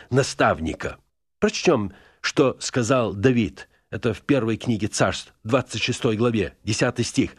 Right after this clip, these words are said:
«Да не попустит Господь поднять руку мою на помазанника Господня». Давид отлично знал, что Саула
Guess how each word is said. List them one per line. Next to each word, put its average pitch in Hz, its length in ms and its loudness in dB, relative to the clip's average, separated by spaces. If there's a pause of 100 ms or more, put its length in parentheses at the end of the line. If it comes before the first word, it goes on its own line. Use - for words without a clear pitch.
«Да 127 300 2
не 151 240 4
попустит 202 880 0
Господь 135 560 2
поднять 135 600 0
руку 180 480 2
мою 123 400 2 (340)
на 139 160 2
помазанника 110 720 0
Господня». 92 640 -2 (400)
Давид 135 400 2
отлично 226 560 2
знал, 123 400 0 (220)
что - 280 0
Саула 127 680 2